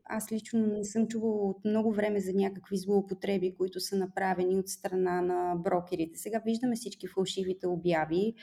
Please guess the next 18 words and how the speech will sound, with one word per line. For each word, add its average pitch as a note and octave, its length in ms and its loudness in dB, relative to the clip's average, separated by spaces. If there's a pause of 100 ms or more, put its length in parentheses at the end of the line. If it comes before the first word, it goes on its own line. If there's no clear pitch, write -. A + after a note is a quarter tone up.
(360)
а, G3+ 340 0
виждам G#3+ 520 0
и G3+ 200 4
оценявам G3 840 2 (420)
много G3+ 420 6
високо G3 840 0 (280)
нивото G#3+ 360 -2
на A3 200 0
професионализъм G3 800 2
и G3+ 60 4
старание G3+ 500 4
имоти G3 400 4
не, G3 180 6 (100)
да F#3 140 2
не G3 240 4
публикува F#3+ 580 0
такива E3+ 460 -2
обяви. E3 640 0